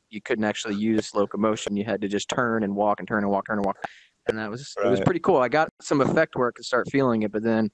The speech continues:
Speaker 1: I just felt drunk after that.
Speaker 2: Y-, yep, totally. Yeah, that night when I went to bed, I, my, like, my,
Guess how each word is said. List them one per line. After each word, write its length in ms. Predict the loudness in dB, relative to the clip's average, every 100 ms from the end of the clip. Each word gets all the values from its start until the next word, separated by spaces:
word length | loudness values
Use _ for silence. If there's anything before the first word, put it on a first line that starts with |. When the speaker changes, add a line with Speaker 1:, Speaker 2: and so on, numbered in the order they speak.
| -8 -4
Speaker 1:
I 80 | -4
just 160 | -2 -2
felt 180 | -4
drunk 280 | -2 -2 -2 -10 _
after 240 | -6 -6 -6
that. 160 | -10 -10 -12
Speaker 2:
Y-, 100 | -12 -10 -16 -12 -2
yep, 280 | -2 -2 -2
totally. 440 | -2 0 -2 -4 -6 -18 -10 -10 0
Yeah, 120 | 2
that 180 | 4 2 0
night 320 | 0 0 0
when 140 | 0
I 80 | 2
went 220 | 2 2
to 80 | 0
bed, 240 | 0 2 2
I, 180 | 0 -2 -8 -2
my, 160 | 0
like, 240 | 0 -2 -2
my, 180 | -2